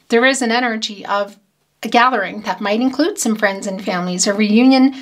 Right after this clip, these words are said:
celebratory energy that you could be seeing them at. There's definitely a lack of confidence here as well, though, around, again, next level together,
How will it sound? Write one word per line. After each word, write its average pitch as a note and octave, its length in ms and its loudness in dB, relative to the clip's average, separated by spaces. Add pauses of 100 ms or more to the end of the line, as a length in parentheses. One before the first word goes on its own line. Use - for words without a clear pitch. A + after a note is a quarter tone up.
(320)
celebratory A#3+ 920 0 (420)
energy A#3+ 480 0
that F#3+ 260 -2
you A3+ 140 -2
could C#4+ 480 0 (340)
be A#3+ 160 0
seeing B3+ 380 2
them G3+ 180 -4
at. - 280 -4
There's C4 260 2
definitely D#4 560 2
a A3 60 -2
lack A3 320 -2
of - 100 -12
confidence B3+ 600 -2
here G#3 200 -4
as G3 160 -6
well, A3 220 2
though, - 280 -6 (480)
around, G#3 680 -2 (720)
again, A3+ 400 0
next A3 300 -2
level A#3+ 520 0 (440)
together, B3+ 580 -2